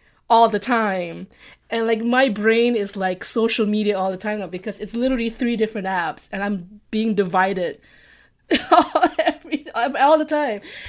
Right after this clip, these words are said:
And it's because I, I am not one, I am not, like, one person. Like, I have, I have different interests, you know? And, um, I don't know, like, I feel like I'm personally drawn to Bluesky because I love the interface more than the other ones. But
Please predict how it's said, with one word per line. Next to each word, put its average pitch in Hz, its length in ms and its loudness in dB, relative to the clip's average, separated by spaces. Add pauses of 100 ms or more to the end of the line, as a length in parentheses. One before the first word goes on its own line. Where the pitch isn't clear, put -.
(220)
And 262 240 4
it's 247 140 0
because 285 400 0
I, 381 120 2
I 262 140 6
am 320 160 6
not 269 220 4
one, 233 320 2
I 220 100 4
am 262 220 2
not, 240 320 2 (120)
like, 214 200 -4
one 220 220 -2
person. 240 360 -2
Like, 180 180 -6
I 202 120 -2
have, 214 320 -4
I - 120 -4
have 196 220 -6
different 220 520 -4 (180)
interests, - 580 -6
you 190 100 -12
know? 175 240 -10 (580)
And, 202 420 -2
um, 185 520 0 (120)
I 226 120 4
don't 359 140 2
know, 339 280 4
like, 220 160 0 (340)
I 254 220 -2
feel 285 380 -2
like 240 360 -2 (300)
I'm 294 260 2
personally 285 400 0
drawn 196 340 -2
to 233 100 -10
Bluesky 226 440 -4
because 190 180 -8
I 190 80 -6
love 185 240 -6
the 208 100 -6
interface 247 600 -8
more 311 340 -2
than 262 300 -2
the 226 140 -8
other 220 220 -6
ones. 359 400 -8 (600)
But 233 400 2